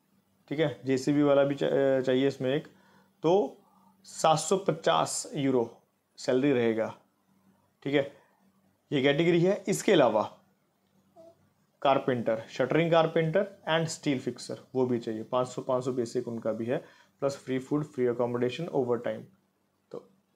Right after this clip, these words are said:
आई, एक अगर आप एक लेबर भी लेके चलते हैं, स्टील फिक्सर का काम बहुत ज़्यादा हार्ड नहीं होता है, वो as a general labor ही होता है, ठीक है।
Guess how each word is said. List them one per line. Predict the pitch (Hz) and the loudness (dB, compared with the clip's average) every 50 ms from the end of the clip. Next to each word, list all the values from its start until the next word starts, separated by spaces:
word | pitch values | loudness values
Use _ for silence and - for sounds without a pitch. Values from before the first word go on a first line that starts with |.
| _ _ _ _ _ _ _ _ _ _ - | _ _ _ _ _ _ _ _ _ _ -2
आई, | 147 147 156 165 165 156 156 | 0 2 2 4 4 4 4
एक | 151 156 165 | 4 4 4
अगर | 156 160 156 | 4 4 4
आप | 160 156 156 - - | 4 2 2 2 0
एक | 156 151 156 - | 0 2 2 2
लेबर | 165 151 143 135 135 135 143 151 | 2 4 4 4 4 4 2 2
भी | 147 156 151 | 2 2 2
लेके | 143 139 135 - 147 | 2 2 2 0 -2
चलते | 143 135 123 117 120 127 | 0 -2 -2 -2 -2 -4
हैं, | 123 127 135 139 | -2 -2 -2 -4
स्टील | - - 147 135 | -2 -2 -2 -2
फिक्सर | 120 143 131 - - 151 | -2 -4 -4 -2 0 0
का | 143 139 | 2 2
काम | 131 139 135 135 135 131 | 2 2 0 0 0 2
बहुत | 131 127 131 131 131 | 2 2 2 2 2
ज़्यादा | 135 127 123 127 123 123 - - | 2 2 2 2 0 -2 -4 -2
हार्ड | - 131 120 123 123 | 0 0 0 0 0
नहीं | 123 127 123 123 | -2 -4 -4 -4
होता | 120 113 - - 117 113 | -4 -6 -4 -4 -4 -2
है, | 113 127 143 | -2 -2 -2
वो | 139 131 127 | -2 0 0
as | 123 120 117 117 | 2 2 0 0
a | 117 123 120 123 135 127 123 | 0 -2 -2 -4 -6 -4 -4
general | 123 117 123 120 117 | -2 -2 -2 0 -2
labor | 113 110 117 117 | -2 -2 -2 -2
ही | 120 | -2
होता | 117 113 110 110 - 113 113 123 | -2 -2 -2 -4 -4 -4 -4 -4
है, | 175 202 - - - - - - - - _ _ | -4 -6 -10 -16 -20 -20 -20 -20 -20 -20 _ _
ठीक | - 135 139 | -6 -2 0
है। | 143 135 135 | 0 0 0